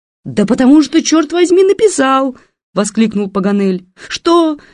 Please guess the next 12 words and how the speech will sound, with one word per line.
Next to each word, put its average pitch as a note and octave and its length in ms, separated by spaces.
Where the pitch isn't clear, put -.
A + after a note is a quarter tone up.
Но F#3 260
тут G#3+ 200
он G#3+ 140
посмотрел G#3 500
на G3 160
Роберта F3+ 680
и F3 80
на F#3 100
его F3+ 220
сестру G#3+ 500
и G3 120
осёкся. D#3+ 680